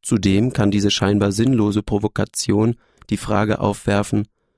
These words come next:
warum einen die Schlachtung vor den eigenen Augen so angreift,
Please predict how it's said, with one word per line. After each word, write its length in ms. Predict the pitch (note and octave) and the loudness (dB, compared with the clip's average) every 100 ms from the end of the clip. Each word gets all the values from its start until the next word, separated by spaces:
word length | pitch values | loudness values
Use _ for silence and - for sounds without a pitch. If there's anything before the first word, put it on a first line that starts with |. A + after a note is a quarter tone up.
| _ _ _ - | _ _ _ -2
warum 480 | F#2+ G2 G2+ G#2+ | 0 2 2 2
einen 320 | - G#2 G#2 F#2+ | 2 2 2 2
die 120 | G2 | 0
Schlachtung 460 | - G#2+ - G#2 | 0 -2 -2 -2
vor 140 | - G#2 | 0 0
den 140 | G2+ | 2
eigenen 420 | - G2+ G#2+ G#2+ | 2 0 2 0
Augen 300 | - G#2 G#2+ | 0 0 2
so 140 | G#2 G2 | 0 0
angreift, 720 | B2+ E3 - - G#2+ - | 0 -2 -4 -4 -2 -4